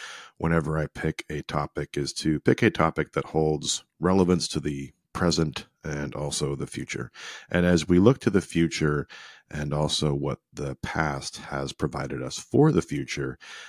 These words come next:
there's a lot on the table right now. And I don't see a lot of it doing much good for cops and also for society. Um, the police reform efforts that began in the year twenty twenty just had its third birthday.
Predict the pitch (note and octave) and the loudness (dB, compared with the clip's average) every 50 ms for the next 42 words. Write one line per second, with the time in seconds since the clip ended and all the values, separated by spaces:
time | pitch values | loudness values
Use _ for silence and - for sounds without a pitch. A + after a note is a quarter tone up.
0 | - _ - - C2 E2+ G2+ B2 D3+ C3+ G2+ D#2 C#2+ C2+ C#2 C#2 C#2 C#2 B1 C2 | -20 _ -18 -4 0 2 2 4 4 2 2 2 2 0 -4 -6 -6 -6 -8 -10
1 | C2 - - C#2 C#2+ - - B1+ A1 A1+ A#1+ - - - B1 B1 - - _ _ | -10 -8 -8 -8 -6 -6 -6 -6 -6 -8 -10 -14 -16 -16 -16 -16 -16 -18 _ _
2 | _ - D#2 E2 E2+ E2 F#2+ G2 F#2+ - - - - F2 E2 D#2 D2+ D2+ D2 D2+ | _ -6 -4 -2 2 6 6 6 6 6 2 0 2 2 2 2 2 0 0 0
3 | D#2 D2 C#2 D#2 D2 - - - - - - - - - _ - D#2+ F2+ F#2+ G2+ | -2 -2 -2 -4 -4 -4 -8 -14 -18 -18 -20 -20 -20 -20 _ -2 2 4 6 6
4 | F#2+ F2 E2+ E2 D#2+ D#2+ D#2+ - - - D#2 E2 D#2+ D#2 D2 - - - D2+ D2+ | 6 4 4 2 2 2 0 0 -2 -2 0 0 0 0 0 -4 -4 -2 0 0
5 | D2+ D2 C#2+ - - - - A2 G#2+ F#2 - - - - E2 D2+ C#2+ C#2+ C#2+ - | 0 0 -2 -4 -4 2 4 6 6 6 4 0 -4 -4 -4 -4 -2 -2 -2 -2
6 | - D2+ D2 C#2 - - - C#2+ C#2 C#2 C#2 C2+ - - - - - - - - | 0 0 -2 -2 -4 -4 -4 -2 -2 -2 -2 -4 -6 -10 -16 -20 -20 -20 -20 -20
7 | _ _ _ - - F#2 E2+ - - F#2 E2 D#2 D2+ D2 D2 - - - - - | _ _ _ 0 2 2 2 2 2 0 0 0 -2 -2 -4 -6 -8 -10 -14 -18
8 | _ - D2 C#2+ C#2 C#2 C2+ C2+ C2 B1 - _ - E2+ - - - F2+ F2+ F#2 | _ -10 -8 -8 -8 -8 -10 -12 -14 -18 -20 _ -2 -2 -2 2 4 6 6 6
9 | F#2 - - - D#2+ - - - - D#2+ E2 D#2+ D2+ D2+ D#2 D2 C#2+ - _ _ | 6 4 0 0 -2 -2 -2 -2 2 2 4 2 2 0 -2 -6 -8 -10 _ _
10 | - D2+ D#2 - - D2+ - - - D#2 - - D#2 C#2+ - D#2+ D#2+ D#2 D#2 D2+ | -8 -8 -4 -2 -4 -4 -4 -4 -6 -6 -6 -6 -8 -6 -2 -2 -2 0 -2 -4
11 | D2 D2 - _ _ _ _ _ _ _ _ _ _ _ _ _ _ _ - - | -6 -8 -12 _ _ _ _ _ _ _ _ _ _ _ _ _ _ _ -4 -2
12 | - G#2+ G#2+ G2+ G2+ G2 F#2+ F2 F2 E2 - - - E2+ E2 C#2+ - - F2 D#2+ | 2 2 4 6 6 6 6 6 4 4 2 2 2 2 2 0 0 0 0 0
13 | D2+ D2 - D#2 D2 - - D2+ D2 C#2 C#2+ - - - - D#2 D2 C#2 C2 - | 0 0 0 -2 -2 -2 -4 -4 -6 -6 -6 -10 -4 -2 0 0 0 0 -2 0
14 | - E2 E2 - - - - C#2+ B1+ C2 C#2 - | 0 0 0 0 -2 -6 -8 -8 -6 -8 -10 -10